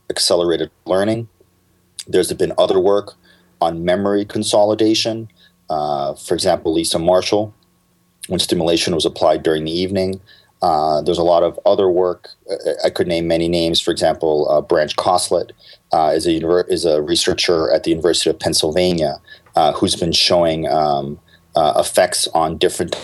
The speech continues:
types of cognitive performance. All these trials, however, were, you know, conducted in, in, in a sort of a very controlled environment,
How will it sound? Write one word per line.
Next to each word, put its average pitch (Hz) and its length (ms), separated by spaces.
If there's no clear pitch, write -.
types - 160
of 76 120
cognitive 82 420
performance. 76 720
All 123 200
these 117 180
trials, 127 480
however, 95 400
were, 82 480
you 92 60
know, 87 100
conducted 87 520
in, 82 160
in, 85 100
in 85 320
a 87 60
sort 92 160
of 85 80
a - 20
very 90 240
controlled 87 460
environment, 80 520